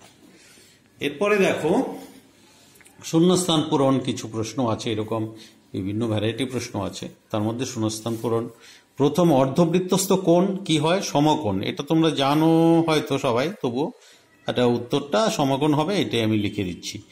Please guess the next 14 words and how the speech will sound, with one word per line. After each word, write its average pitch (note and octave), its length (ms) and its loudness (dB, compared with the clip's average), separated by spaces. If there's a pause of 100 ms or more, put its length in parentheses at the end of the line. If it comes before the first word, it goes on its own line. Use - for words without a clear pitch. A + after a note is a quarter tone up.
(420)
এর D3 240 4
পরেরটা E3 1300 0
হচ্ছে, E3 580 2
দু D3 160 4
নম্বরটা D3 460 4
হচ্ছে B2 420 2
root D#3 220 4 (120)
three A3 280 2
minus E3 580 2
five, F2 300 0 (600)
এর F3+ 240 4
অনুবন্ধী F#3 560 6
কি B2 180 0
হয়? F#2 220 -2